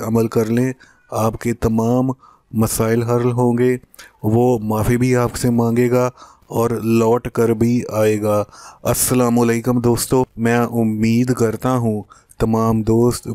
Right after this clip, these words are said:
बिल्कुल खैरियत से होंगे। अल्लाह पाक से मैं दुआ करता हूँ कि अल्लाह पाक हमेशा आप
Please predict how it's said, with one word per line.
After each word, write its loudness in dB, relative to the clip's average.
बिल्कुल 0
खैरियत -2
से 0
होंगे। -4
अल्लाह 2
पाक -2
से -4
मैं 0
दुआ 0
करता -2
हूँ -2
कि 0
अल्लाह 0
पाक 0
हमेशा 0
आप 0